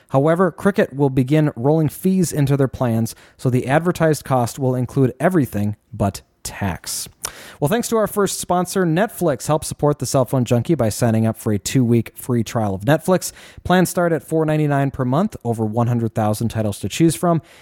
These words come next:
Keep each movie as long as you want, no late fees ever. Free shipping both ways, free delivery in about one business day. Cancel anytime, and as a bonus to your D V Ds, watch some movies over the internet for no additional charge. Joey and I appreciate your support of the show by signing up for a free trial of Netflix.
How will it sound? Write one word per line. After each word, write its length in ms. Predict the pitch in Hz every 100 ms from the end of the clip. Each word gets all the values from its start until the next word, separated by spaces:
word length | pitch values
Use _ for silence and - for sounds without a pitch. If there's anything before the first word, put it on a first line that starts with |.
| _
Keep 220 | - 185
each 180 | 196 -
movie 220 | 185 180
as 120 | 170 175
long 160 | 175
as 140 | 170 180
you 80 |
want, 240 | 170 196 -
no 180 | 147 139
late 240 | 131 127
fees 280 | - 110 -
ever. 340 | 117 123 165 - _ _
Free 220 | 170 170
shipping 300 | 180 180 165
both 240 | 156 147
ways, 260 | 135 147 139
free 180 | 190 165
delivery 340 | 139 135 139
in 60 | 131
about 240 | 120 110
one 200 | 131 127
business 360 | 135 131 131 -
day. 220 | 147 170 - _
Cancel 340 | - 190 - 185
anytime, 400 | 175 - 175 233
and 80 | 139
as 120 | -
a 40 |
bonus 280 | 113 113 -
to 100 | 120
your 80 | 104
D 140 | 113
V 100 | 110
Ds, 240 | 117 147 131
watch 240 | 117 -
some 240 | - 143
movies 340 | 127 139 139 120
over 220 | 139 123
the 160 | 117 117
internet 340 | 160 190 202
for 100 | 139
no 180 | 139 143
additional 320 | 139 131 147
charge. 420 | - 170 165 156 _ - - _
Joey 180 | 160 190
and 100 | 180
I 80 | 175
appreciate 480 | 156 160 143 160 139
your 120 | 135
support 420 | - - 139 131
of 140 | 131 143
the 80 | 135
show 200 | 120 113
by 140 | 110
signing 360 | - 135 127 120
up 140 | -
for 160 | - 107
a 60 |
free 280 | - 151 135
trial 380 | - 120 110 113
of 180 | 107 92
Netflix. 560 | 107 117 131 123 -